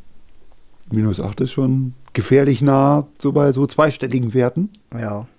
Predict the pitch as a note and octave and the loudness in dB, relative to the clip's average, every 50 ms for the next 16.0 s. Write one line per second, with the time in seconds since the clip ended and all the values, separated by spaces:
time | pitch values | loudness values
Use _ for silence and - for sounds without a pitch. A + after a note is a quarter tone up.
0 | _ - _ - - - C#3 B2+ B2 C3+ C3 C3 C3 C3+ C3+ C#3 C#3 C#3+ D3+ D#3 | _ -20 _ -20 -8 -4 -2 0 2 2 4 4 4 4 4 2 2 0 -2 -6
1 | C#3+ - - C3 C3 C3 - - C#3 C3+ C3+ B2+ B2+ B2+ B2+ B2+ C3 C3 - - | -8 -8 -6 -6 -6 -6 -6 -4 -2 0 2 2 2 2 2 0 -2 -4 -6 -8
2 | - - G#2+ B2+ B2+ B2+ B2+ B2 B2+ B2 C3 B2+ C#3 C3+ C#3 D3+ - E3 D#3 D#3 | -8 -4 -2 0 2 2 2 2 2 2 2 4 4 4 4 2 2 2 2 2
3 | - - - D3 D3 D3 C#3+ C#3+ C#3+ C#3+ C#3 - - - - B2 B2+ B2 A2+ G#2+ | 0 0 -2 0 2 2 2 0 0 -2 -6 -8 -8 -10 -8 -6 -4 -4 -2 -2
4 | G#2+ G#2 G2+ F#2 E2 - - - - - A2+ G#2+ A2+ C3+ C#3 C#3 C#3+ C3+ - - | -4 -4 -6 -6 -8 -10 -16 -18 -12 -10 -8 -4 0 2 2 2 2 0 -4 -10
5 | - - - - - - - - - B2+ B2 - - - - - C#3 D3+ C#3+ C3 | -18 -20 -20 -20 -20 -20 -10 -4 -2 -2 -2 -2 -6 -10 -4 2 4 4 4 4
6 | C3+ - - C#3 E3 F#3 - - E3 C#3 C#3 D3+ C#3 B2+ A2 G2 - F3+ G#3 G#3 | 0 -4 -2 0 0 2 4 4 4 4 4 2 2 -2 -4 0 2 4 4 4
7 | - - - B2+ A2+ G#2 G2+ F#2+ - - _ _ _ _ _ - - _ - A2+ | 2 0 -2 -2 0 0 -2 -6 -10 -16 _ _ _ _ _ -20 -20 _ -14 -14
8 | G2+ - - - B2 C3 - - - A#2 A#2+ A#2+ A#2 A#2 B2+ C#3 C#3+ C#3+ B2+ - | -14 -12 -10 -8 -8 -8 -8 -8 -8 -6 -6 -4 -4 -2 -2 -2 0 -2 -2 -2
9 | - A#2+ A#2 B2+ C#3+ - E3 G3 - - - - - - - A#2 A2+ G#2 G#2+ G2+ | -2 -2 -2 -2 -2 -4 -4 -6 -6 -8 -16 -20 -20 -14 -10 -8 -6 -6 -4 -4
10 | G#2+ G2+ - - A2+ A#2 B2+ A2 G2+ B2 A#2+ B2 A#2+ A2 B2 B2+ B2 A#2+ - C3+ | -6 -8 -6 -6 -4 -2 -2 -2 -2 -2 -4 -4 -2 -2 -2 -2 -2 -4 -4 -2
11 | C3 B2+ C3 F#3+ - - - - - - - - - - - - - - - - | -2 -2 -4 -6 -12 -18 -20 -20 -20 -20 -20 -20 -20 -20 -20 -20 -20 -20 -20 -20
12 | - - - - - - - - - - - - - - _ - _ - - - | -20 -20 -20 -20 -20 -20 -20 -20 -20 -20 -20 -20 -20 -20 _ -20 _ -20 -20 -20
13 | - - - - - - G#2+ A#2+ D3+ C#3+ - - A#2+ A2+ G#2+ - G#2 G#2 A2 A2 | -20 -20 -20 -20 -20 -14 -8 -8 -8 -8 -4 -4 -2 -2 -2 -4 -6 -6 -6 -4
14 | - - E3 F3+ F3+ - - E3+ E3+ E3+ F3 F#3 - A#2 F#2 - - - - G#2+ | 0 0 0 0 0 -2 0 -2 -2 -2 -2 -4 -4 -4 -6 -6 -8 -8 -6 -6
15 | - - - - - - E2+ F2+ G#2 - - F3+ F3 C#3 G2+ - - C#3 D#3+ | -6 -6 -10 -14 -10 -4 -2 0 0 0 -2 -4 -4 -4 -6 -6 -8 -10 -10